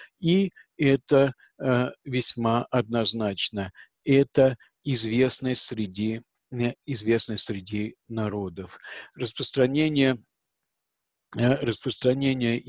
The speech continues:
иудаизма, вера в единого Бога, оно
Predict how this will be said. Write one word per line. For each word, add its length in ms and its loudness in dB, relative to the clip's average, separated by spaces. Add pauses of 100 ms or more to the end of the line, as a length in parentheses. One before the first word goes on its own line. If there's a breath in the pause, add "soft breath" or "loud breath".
иудаизма, 760 -2
вера 440 0 (320 loud breath)
в 60 -12
единого 580 -2
Бога, 520 0 (300 loud breath)
оно 540 2